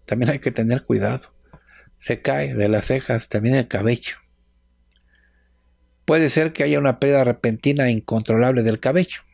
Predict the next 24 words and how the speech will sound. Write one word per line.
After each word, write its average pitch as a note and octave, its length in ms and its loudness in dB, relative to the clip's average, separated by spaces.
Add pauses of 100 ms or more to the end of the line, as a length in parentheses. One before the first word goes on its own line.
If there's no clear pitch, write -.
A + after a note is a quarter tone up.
(600)
O A#2 60 0
sea, A2+ 160 -2
mechones B2 500 -4
que - 140 -6
decimos, C#3 600 -6
a - 20 -6
peinarse C3 720 -2 (1400)
o A#2+ 180 0
a A2+ 60 0
lavarse A#2+ 480 0
el G#2+ 80 -4
cabello. C#3+ 480 -2 (1500)
O D3 80 0
incluso F3+ 460 2
luego E3 240 4
de D3 80 4
tirarlo, D3+ 400 2
que - 80 -10
sea D#3 260 0
suavemente, C#3+ 600 0
pues - 240 -2
también B2+ 280 0
se - 200 -4
cae. C#3+ 340 -4